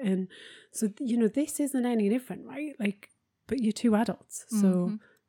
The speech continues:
Speaker 1: and you're both eating this food and somebody has taken some time to prepare this food for you, which is actually a really, really nice thing.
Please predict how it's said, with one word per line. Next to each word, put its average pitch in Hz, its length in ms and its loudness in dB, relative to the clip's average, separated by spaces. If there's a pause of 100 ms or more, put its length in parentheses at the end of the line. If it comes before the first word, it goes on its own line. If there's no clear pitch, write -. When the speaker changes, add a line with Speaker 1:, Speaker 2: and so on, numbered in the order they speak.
Speaker 1:
and 208 120 2
you're 208 100 4
both 233 300 4
eating 202 340 -2
this 185 220 -4
food 196 420 -2
and 190 260 -6
somebody 214 540 2
has 202 180 -6
taken 202 360 -4
some 196 160 -4
time 208 460 -6
to 226 120 -12
prepare 254 380 -4
this 214 240 -10
food 262 260 -4
for 202 120 -4
you, 175 200 -2 (920)
which 214 180 -8
is 214 100 -6
actually 202 560 -6 (240)
a 220 80 -4
really, 214 280 -2
really 220 260 -4
nice 220 260 -6
thing. 254 320 -8